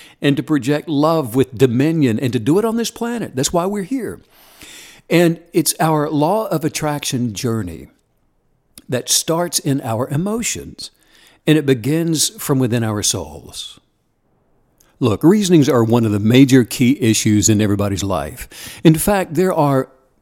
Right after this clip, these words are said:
many different parallel concepts regarding when reasonings first showed up in the evolution of thought. In f-, most spiritualists and theo-, theologians,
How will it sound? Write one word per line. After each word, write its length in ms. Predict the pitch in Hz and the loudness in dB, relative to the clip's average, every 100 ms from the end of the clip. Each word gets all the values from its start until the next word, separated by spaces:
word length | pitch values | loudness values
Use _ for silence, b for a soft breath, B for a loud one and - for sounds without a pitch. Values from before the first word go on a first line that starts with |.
| _ - | _ -4
many 380 | 139 160 196 175 | 0 2 2 2
different 560 | 151 - 131 120 _ | 0 0 -2 -2 _
parallel 480 | - 131 123 117 107 | -4 -2 0 0 0
concepts 920 | - 104 95 95 90 73 - - - - _ _ | -2 -2 -2 -4 -6 -10 -8 -8 -6 -10 _ _
regarding 460 | 131 110 113 110 110 | 2 4 4 4 2
when 160 | 104 104 - | 2 0 2
reasonings 640 | 139 165 151 135 120 - - | 2 4 6 6 6 2 -4
first 280 | - 160 160 | -2 0 0
showed 260 | - 143 120 | 4 4 4
up 180 | 113 117 | 2 0
in 80 | |
the 120 | 107 101 | 0 0
evolution 480 | 101 101 95 - 92 | -2 -2 -4 -6 -8
of 80 | |
thought. 460 | - 95 76 - - - b b b b b b b b b _ - - | -8 -6 -8 -10 -20 -20 b b b b b b b b b _ -10 -4
In 140 | 143 | -4
f-, 120 | - - - | -4 -16 -4
most 680 | 143 151 202 240 - - - | 2 4 4 2 -2 -2 -4
spiritualists 840 | - 160 160 143 - 104 85 73 | -2 2 2 2 -2 -4 -6 -6
and 140 | 104 107 | -6 -4
theo-, 240 | 107 110 | -4 -4
theologians, 960 | - - 131 104 95 85 - 76 - | -8 -4 -2 0 -2 -6 -12 -10 -10